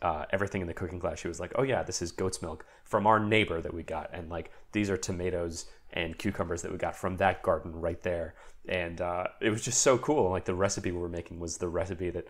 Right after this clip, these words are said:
had been handed down through generations. And I was just struck with this feeling of, like, "Man, I think this is how humans are supposed to live." Instead of, like, man, the, the life that I'm living is so different than the life my parents lived, and completely different than the life my grandparents lived.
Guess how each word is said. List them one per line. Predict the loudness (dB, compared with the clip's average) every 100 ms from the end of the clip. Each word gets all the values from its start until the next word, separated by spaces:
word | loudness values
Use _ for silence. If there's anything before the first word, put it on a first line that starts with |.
| -14 -18 0
had | 2
been | 2
handed | 0 0 0 -2
down | -2 -2
through | -4
generations. | -4 -4 -4 -4 -6 -12 -16 -18 -18 -18 -2
And | 4
I |
was | 6 4
just | 2
struck | 0 2 2
with | 2
this | 0
feeling | 0 4 4 4
of, | 2
like, | 0 0 -8
"Man, | -4 -2
I | -2
think | -2 -4 -4 -4
this | -4 -4
is |
how | -2 2 2 0 -10
humans | -10 -4 -2 -2
are | -6
supposed | -2 -2 -2
to | -4
live." | 2 2 2 -4 -14 -20 -20 -20 -20 4
Instead | 6 6 8 10
of, | 10 8 6
like, | 4 4
man, | 2 4 4
the, | 4 2 4
the | 2
life | 4 4 4
that | 4
I'm | 2 2
living | 2 2
is | 2
so | 0 0 4 6 8 8
different | 4 2 2 2
than | 2
the | 2
life | 4 4
my | 0
parents | 0 0 0
lived, | -6 -6 -12 -20 -20 2
and | 4 6
completely | 4 4 4 8 10 10
different | 8 6 4
than | 2
the |
life | 2 2
my | 2
grandparents | 4 4 6 2 0
lived. | -4 -6 -10